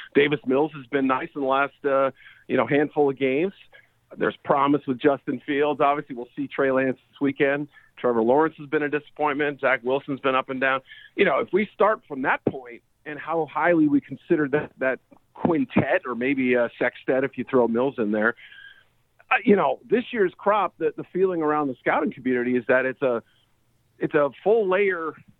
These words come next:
down, right? And, yeah, Ma-, you know, Matt Corral or Kenny Pickett or, you know, maybe Sam Howell ends up as, as, as top twenty picks. But apples to apples, I don't think you'd say that.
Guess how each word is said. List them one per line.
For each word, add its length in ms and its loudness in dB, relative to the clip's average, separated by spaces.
down, 460 -2
right? 380 2
And, 540 -2
yeah, 280 2
Ma-, 120 0
you 140 0
know, 140 -2
Matt 360 2
Corral 360 2
or 100 -2
Kenny 280 -2
Pickett 400 -2
or, 200 0
you 80 0
know, 80 4
maybe 360 2
Sam 200 0
Howell 380 0
ends 180 -6
up 200 0
as, 80 -18
as, 140 -10
as 100 -4
top 180 0
twenty 240 0
picks. 300 -2
But 140 2
apples 380 -2
to 100 0
apples, 460 0
I 80 -2
don't 180 -2
think 160 0
you'd 180 2
say 220 6
that. 260 -4